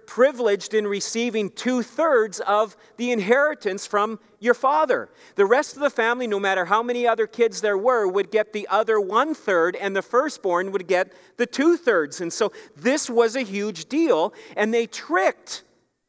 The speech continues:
the dying father into giving this blessing to Jacob. This, do you think Esau was okay with this? Are you kidding? He's mad.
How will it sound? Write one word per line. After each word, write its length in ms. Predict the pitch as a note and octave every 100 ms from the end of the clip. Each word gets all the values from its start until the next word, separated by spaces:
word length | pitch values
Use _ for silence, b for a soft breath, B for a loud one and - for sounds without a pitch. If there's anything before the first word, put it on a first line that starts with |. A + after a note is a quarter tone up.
| _ _ _ _ _ _ -
the 100 | F3+
dying 380 | G#3 G#3+ A3 G#3
father 580 | A3+ B3 C#4+ F3+ F3
into 640 | G3 G3 G3+ G3+ G#3+ G#3 G3+ B -
giving 380 | D3+ G#3+ G#3+ G#3+
this 200 | G#3 F3+
blessing 600 | D3+ G3 A3 - E3+ D#3
to 160 | - E3+
Jacob. 480 | F#3+ G#3+ A3+ B2 - - b b b b b _ C3+
This, 720 | B2 F#3+ A#3 - - - - _ _ _ _ _ _ _ _ -
do 60 |
you 40 | G#3+
think 200 | A#3 G3
Esau 460 | G#3+ - G3+ G3+ D#3+ D#3 - _ _ _ _ _ _
was 580 | F3 F3+ D#3 - - - _ _
okay 300 | D#3+ - D#3+
with 180 | F#3+ G3+
this? 340 | A#3+ D4+ - - _ _ _ _ _ _ _ -
Are 20 |
you 60 | D3+
kidding? 400 | - F3+ D4 E4 - _ _ _ -
He's 160 | E3
mad. 560 | D#3 E3+ B3+ F4 C#4+